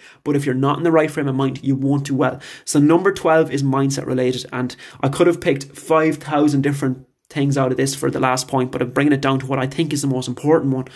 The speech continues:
That is personal responsibility. Personal responsibility. It's on you. If you wanna change your life, it's on you. And you have to accept that.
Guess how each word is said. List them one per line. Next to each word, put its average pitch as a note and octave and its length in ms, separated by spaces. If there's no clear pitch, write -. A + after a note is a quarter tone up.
That C#3+ 240
is C3+ 140
personal C#3 520
responsibility. B2 840
Personal D3+ 480
responsibility. B2 840
It's C#3 160
on C#3+ 180
you. B2+ 280
If - 160
you E3 100
wanna G#3 160
change D#4 300
your D3+ 80
life, C#3 260
it's C#3 220
on C3 340
you. B2 360
And C#3 140
you C3+ 60
have D3+ 380
to E3 80
accept B2+ 340
that. - 200